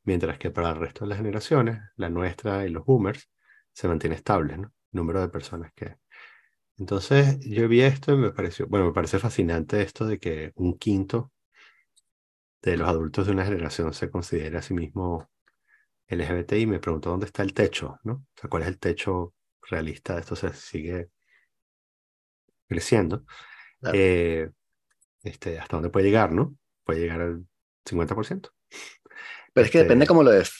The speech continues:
Speaker 1: o puede
Speaker 2: definas
Speaker 1: llegar al
Speaker 2: también,
Speaker 1: treinta por ciento.
Speaker 2: ¿no?
Speaker 1: Sí, sí,
Speaker 2: O
Speaker 1: es-, pensé
Speaker 2: sea,
Speaker 1: eso también, ¿no? O sea, ¿qué
Speaker 2: mm.
Speaker 1: significa también? Este, eh, también pensé que, bueno, viene, viene acompañado de la edad, ¿no? Que esto es una cosa que hemos hablado de que de pronto, ¿sabes? Si tuviésemos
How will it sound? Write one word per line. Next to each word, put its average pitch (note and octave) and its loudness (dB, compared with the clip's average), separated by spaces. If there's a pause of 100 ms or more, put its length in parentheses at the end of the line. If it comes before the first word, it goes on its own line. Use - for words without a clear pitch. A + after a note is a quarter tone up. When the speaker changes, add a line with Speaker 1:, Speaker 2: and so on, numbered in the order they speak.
Speaker 1:
o D3+ 10
puede C3+ 6
Speaker 2:
definas F2 2
Speaker 1:
llegar F#2+ 4
al G#2 2
Speaker 2:
también, A2 6
Speaker 1:
treinta - -
por F#2+ 2
ciento. E3 0
Speaker 2:
¿no? G3+ -10
Speaker 1:
Sí, A3+ 2
sí, - 6
Speaker 2:
O - 2
Speaker 1:
es-, A2 4
pensé F#2 6
Speaker 2:
sea, - -
Speaker 1:
eso C3 2
también, C#3 8
¿no? B2+ 0
O - -4
sea, A2 2
¿qué F#2 2
Speaker 2:
mm. - -
Speaker 1:
significa A2 0
también? G#2 0 (140)
Este, E2+ -8 (880)
eh, - -10
también G#2 2
pensé A2+ 2
que, D3 2
bueno, B2+ 4 (120)
viene, G#2 0
viene G2 -2
acompañado G2 0
de A2 0
la G2+ 0
edad, F2+ -2
¿no? A2 -8
Que F2 -6
esto - -10
es - -8
una G#2 -4
cosa - -8
que - -2
hemos G2 -2
hablado F2 -2
de F#2+ -2
que F#2 -4
de D#2+ -4
pronto, E2 -8
¿sabes? F2 -6
Si E2 -10
tuviésemos G2 -8